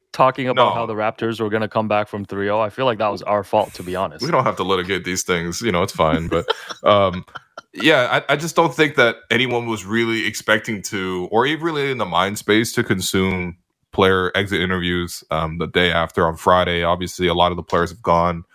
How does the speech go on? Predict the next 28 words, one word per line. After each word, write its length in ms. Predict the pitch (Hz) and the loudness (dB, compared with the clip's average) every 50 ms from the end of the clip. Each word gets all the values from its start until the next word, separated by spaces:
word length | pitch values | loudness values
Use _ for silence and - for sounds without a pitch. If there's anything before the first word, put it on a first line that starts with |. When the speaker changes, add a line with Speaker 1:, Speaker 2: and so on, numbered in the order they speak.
| _ _ _ _ _ - | _ _ _ _ _ -2
Speaker 2:
So 140 | - 113 | 0 2
I, 60 | 110 104 87 - _ _ _ _ _ - | 2 2 0 -8 _ _ _ _ _ -6
you 100 | 95 95 | -4 -2
know, 80 | 90 | 0
talked 240 | 82 - 90 87 - | 2 2 2 2 0
about, 280 | - 82 78 76 - _ - | -2 -2 -2 -2 -4 _ -4
um, 200 | 78 82 80 - | -4 -4 -2 0
on 120 | 80 90 90 | 0 0 0
yesterday's 360 | 92 92 - - 95 90 87 | 0 -2 0 2 2 2 2
show, 220 | - - 87 85 | 2 2 2 2
was 160 | 85 87 87 | 2 0 -4
just 260 | - _ - - 92 - | -6 _ -6 -4 -2 0
chatting 280 | - 95 87 87 87 | 2 2 2 2 0
with 100 | 85 82 | -2 -2
the 60 | - | 2
Raptors 280 | 90 90 82 80 - - | 2 2 2 0 -4 -4
P 100 | - 87 | 0 2
R 120 | 85 87 | 2 2
people. 260 | 85 - 87 78 - 87 | 2 0 -2 0 2 2
I 60 | 85 | 2
think 160 | 85 95 87 | 2 0 0
everyone 480 | - 95 98 92 92 90 87 87 85 85 | 2 2 2 2 0 -2 -2 -2 -2 -2
has, 260 | 87 78 - - - _ _ _ - | -4 -6 -8 -10 -14 _ _ _ 2
all 160 | 101 104 104 | 2 2 2
the 80 | 95 92 | 2 -2
players 340 | - - 92 85 85 85 | -2 0 2 2 2 0
have 140 | - 87 78 | -4 -6 -4
gone 340 | - 80 80 78 78 80 80 | -2 0 0 0 -2 -4 -8